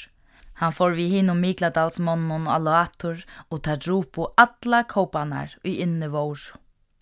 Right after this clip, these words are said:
Vi byte fekk bønden i sunn lut brimelen atlan, lodlur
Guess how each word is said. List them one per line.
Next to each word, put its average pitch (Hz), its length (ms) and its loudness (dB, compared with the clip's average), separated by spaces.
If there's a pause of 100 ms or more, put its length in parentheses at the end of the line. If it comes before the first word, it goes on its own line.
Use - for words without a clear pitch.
(640)
Vi 190 160 8
byte 233 560 4
fekk - 240 -4
bønden 185 400 2
i 160 160 -4
sunn 185 320 0
lut 160 400 -4
brimelen 175 720 2 (100)
atlan, 165 560 -4 (360)
lodlur 185 760 2